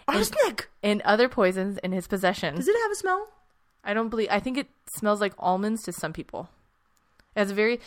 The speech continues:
Speaker 1: 'cause I remember listening or reading a story about, uh, somebody who had died and they're in the morgue and, like, somebody who had been, like, you know,
Speaker 2: Yeah.
Speaker 1: doing the autopsy was just, "Oh, oh yeah, routine, routine, blah, blah, blah." And another lady came in and she's like, "No, don't you smell that? It's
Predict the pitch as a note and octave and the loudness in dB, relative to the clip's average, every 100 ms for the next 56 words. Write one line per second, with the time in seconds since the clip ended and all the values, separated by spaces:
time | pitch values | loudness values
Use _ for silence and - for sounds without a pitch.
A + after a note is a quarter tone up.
0 | - - A#3 A#3 A#3+ B3+ B3+ A#3+ - - | -18 -2 0 0 -2 -2 -4 -6 -10 -4
1 | G#3+ A3 A3+ G3+ F#3+ G3 F#3+ F3 - F#3 | -4 -2 -2 -2 -2 -2 -4 -4 0 2
2 | F3+ E3+ E3+ E3 - - - _ - - | 2 2 2 2 -2 -12 -16 _ -18 -8
3 | G#3+ G3+ G3+ F#3+ G3 F3+ E3+ - F3+ E3+ | -4 -2 -2 -2 -2 -2 -2 -2 2 4
4 | E3 E3+ E3+ E3 E3+ E3+ E3+ E3+ E3+ E3+ | 2 0 -4 -4 -4 -4 -2 -2 -2 -6
5 | - - - F3+ E3+ - G#3 G3+ G3+ G3 | -20 -20 -6 -4 -4 -6 -8 -6 -2 -2
6 | F3+ E3 D3 - - F#3+ E3+ D#3+ E3 G3+ | -2 -4 -6 -8 -10 -4 -2 -4 -4 0
7 | G3 E3 - G3 F3+ A#2+ F3 F3 - F#3+ | 0 0 -4 -4 0 0 0 -4 -4 -6
8 | F3+ - _ _ _ - F#3+ F#3 B3 C#4 | -6 -8 _ _ _ -8 -6 2 6 6
9 | - D4 D#4+ D4+ C4 A#3 C4+ B3+ A#3 B3 | 4 2 2 2 0 -4 -6 -4 -4 -2
10 | A#3 G#3+ G#3+ A3 G3+ E3 F#3+ F3+ F#3+ F#3+ | 0 0 0 2 2 2 -2 -2 -2 -4
11 | - - F#3+ F#3 F#3+ F#3+ F#3 F3+ F#3 E3 | -6 -6 -4 -4 -6 -6 -4 -6 -6 -4
12 | F#3 A3 F3 D#3+ G3 - E3+ F3 G#3+ B3 | 0 -2 -2 -4 -6 -4 -2 0 0 0
13 | F3+ | -4